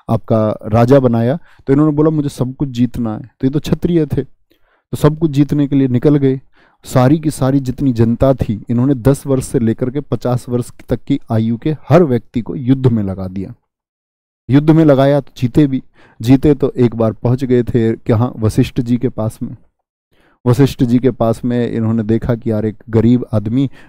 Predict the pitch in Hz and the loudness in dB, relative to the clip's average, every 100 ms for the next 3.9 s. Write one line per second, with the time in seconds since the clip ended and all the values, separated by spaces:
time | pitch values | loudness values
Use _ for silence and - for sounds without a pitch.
0 | _ - 127 131 127 127 120 120 113 123 | _ 0 2 2 0 0 0 -2 0 -2
1 | - 110 110 110 110 - 110 110 113 101 | -2 -4 -4 -6 -10 -6 -6 -4 -4 -4
2 | 101 107 113 120 135 - 131 135 135 120 | -6 -4 -2 0 0 0 -2 -2 -2 -2
3 | 117 - 110 101 104 123 139 127 110 | -4 -4 -4 -2 -2 0 0 -2 -4